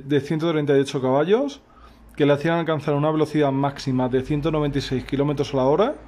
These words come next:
con una aceleración de cero a cien en ocho con seis segundos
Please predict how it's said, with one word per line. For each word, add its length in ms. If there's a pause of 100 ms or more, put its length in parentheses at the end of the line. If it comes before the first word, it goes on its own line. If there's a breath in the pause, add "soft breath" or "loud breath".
(680 loud breath)
con 160
una 140
aceleración 760
de 100
cero 220
a 20
cien 240
en 320
ocho 300
con 680
seis 200
segundos 640